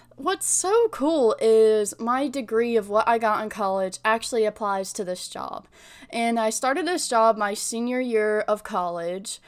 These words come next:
and I've been there for about a year and a half now. And I feel like the past few months, I've been the happiest I've been in this,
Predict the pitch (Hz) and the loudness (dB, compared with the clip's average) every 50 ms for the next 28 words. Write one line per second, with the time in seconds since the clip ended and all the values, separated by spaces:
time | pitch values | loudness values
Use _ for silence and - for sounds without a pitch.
0 | - - - _ - 220 220 220 220 220 208 208 202 233 226 233 247 254 254 247 | -20 -20 -20 _ 0 0 0 2 2 0 0 -2 -2 -2 -2 -2 0 -2 -2 -2
1 | - 247 214 208 208 208 - - 202 196 202 214 214 220 226 214 208 220 180 180 | -2 -2 0 2 2 2 2 0 -4 -4 -4 -6 -4 -4 -4 -6 -2 -2 -2 -2
2 | 185 190 - 208 175 170 170 170 175 185 190 - - 214 220 226 220 - 277 277 | -2 -4 -6 -6 -4 -2 0 0 0 0 -2 -4 -4 -4 -4 -4 -4 -2 -2 -2
3 | 277 269 233 254 - - 233 214 247 - - - - 320 339 269 202 196 190 185 | -2 -2 -4 -8 -6 -4 -2 -2 -2 -4 -6 -4 -4 -2 -2 0 -2 -2 -4 -6
4 | - - - - 196 196 196 220 220 220 214 202 196 214 208 214 - 277 269 254 | -8 -6 -4 -4 -4 -2 -2 -2 -2 -2 -2 -4 -4 -2 -4 -4 -2 -4 -4 -4
5 | - - 233 214 202 - 208 208 208 208 208 208 202 196 196 196 - - | -2 0 -2 -2 -2 -4 -8 -8 -6 -6 -6 -6 -6 -8 -8 -10 -12 -14